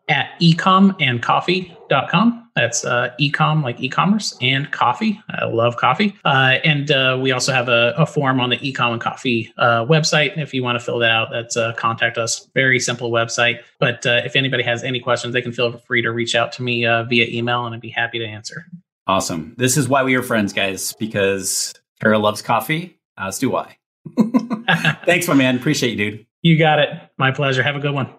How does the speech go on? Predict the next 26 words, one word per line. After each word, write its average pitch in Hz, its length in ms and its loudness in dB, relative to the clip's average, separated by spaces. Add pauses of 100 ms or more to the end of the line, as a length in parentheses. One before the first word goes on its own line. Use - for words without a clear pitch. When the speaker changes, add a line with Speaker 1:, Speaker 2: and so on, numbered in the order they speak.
(460)
Speaker 2:
Hey, 131 80 2
my 131 120 2
friend, 123 240 2
thank 139 180 0
you 143 80 0
so - 160 0
much 127 160 -2
for 117 100 -4
listening, 107 580 -2
as 104 320 0
always. 107 600 2
As 117 140 -2
I 120 40 4
mentioned 139 280 0
at 110 80 -6
the - 60 -6
top 123 200 2
of 127 60 -4
the 107 80 -4
show, 120 460 0 (340)
if 123 340 0
you're 131 200 2
an 139 40 2
online 131 360 2
course 139 280 0
creator, 123 540 -2